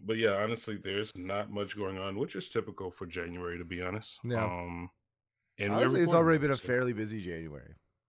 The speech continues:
Speaker 1: Yeah, I guess so.
Speaker 2: Yeah, and I think next week we get Benny the Butcher.
Speaker 1: Is that next? It might be next week.
Speaker 2: Yeah.
Speaker 1: I had to double check what I did last week.
Speaker 2: Yeah.
Speaker 1: Um, but yeah, uh, the actual news we have, we have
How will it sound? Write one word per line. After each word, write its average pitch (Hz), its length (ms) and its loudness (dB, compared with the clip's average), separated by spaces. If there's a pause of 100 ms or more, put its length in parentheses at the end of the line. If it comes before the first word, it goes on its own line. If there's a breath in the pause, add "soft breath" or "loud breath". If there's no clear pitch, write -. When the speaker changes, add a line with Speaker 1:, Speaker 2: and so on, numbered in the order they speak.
(520)
Speaker 1:
Yeah, 196 200 2
I 120 80 0
guess 95 180 -6
so. 110 180 -12 (180)
Speaker 2:
Yeah, 120 220 0
and 139 100 2
I 151 80 6
think 165 240 2
next 139 300 -2
week 127 160 -2
we 120 80 -2
get 113 160 -2
Benny 113 220 -2
the 101 80 -10
Butcher. 131 400 -6 (1700)
Speaker 1:
Is 139 180 -10
that 214 120 -10
next? 214 320 -10
It 135 100 2
might 151 240 -2
be 120 100 -10
next 92 300 -12
week. 113 160 -14 (100)
Speaker 2:
Yeah. 101 160 -6
Speaker 1:
I 107 80 -4
had 104 180 -6
to 85 200 -10 (340)
double 95 220 -8
check 90 260 -10
what 85 120 -6
I 82 60 -6
did 78 220 -10
last 82 320 -12
week. - 140 -14 (400)
Speaker 2:
Yeah. 104 280 4
Speaker 1:
Um, 95 220 -4 (680)
but 139 80 4
yeah, 208 160 0 (600 soft breath)
uh, 101 340 -2 (200)
the 110 160 0
actual 170 300 -2
news 98 260 -2
we 98 80 -2
have, 95 220 -2
we 104 100 -4
have 95 340 -4